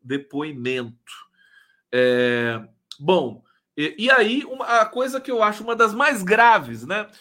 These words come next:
O Delgatti dizer que o Bolsonaro ofereceu indulto presidencial em troca de invasão das urnas, né? Tudo é muito escandaloso, tudo é muito chocante, é, mas esse, em especial, é demais, né? É,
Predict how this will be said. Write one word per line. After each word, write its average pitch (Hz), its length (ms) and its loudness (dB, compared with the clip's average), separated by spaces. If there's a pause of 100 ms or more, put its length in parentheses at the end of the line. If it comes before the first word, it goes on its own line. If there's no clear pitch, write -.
(300)
O 175 140 -6
Delgatti 196 580 -2
dizer 185 440 -2
que 208 100 -12
o 196 40 -10
Bolsonaro 180 600 -2
ofereceu 175 640 -4
indulto 185 600 -12
presidencial 147 1000 -4
em 180 160 -12
troca 170 500 -4
de 156 200 -14
invasão 160 800 -6
das 143 340 -6
urnas, 127 540 -10
né? 151 180 -10 (380)
Tudo 262 220 -2
é 214 60 2
muito 208 200 -10
escandaloso, 190 800 -2
tudo 196 220 -8
é 185 40 -6
muito 185 220 -12
chocante, 170 720 -12 (480)
é, 147 280 -4
mas 160 360 -4
esse, 202 400 -2
em 151 140 -14
especial, 151 600 -8
é - 20 -8
demais, 117 540 -8
né? 143 200 -6 (840)
É, 131 460 -2